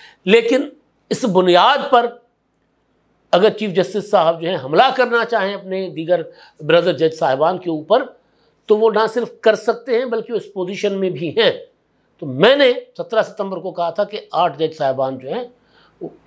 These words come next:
जाल में फंसाए गए हैं या फंस चुके हुए हैं। उम्मीद ये है, तवक्को ये है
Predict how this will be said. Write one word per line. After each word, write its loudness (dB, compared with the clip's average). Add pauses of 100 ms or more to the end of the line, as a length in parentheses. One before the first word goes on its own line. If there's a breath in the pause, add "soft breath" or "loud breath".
जाल 2
में 2
फंसाए -4
गए -8
हैं -2
या -2
फंस -2
चुके -20
हुए -20
हैं। -20 (1080 loud breath)
उम्मीद 4
ये 4
है, -2
तवक्को -2
ये 0
है -4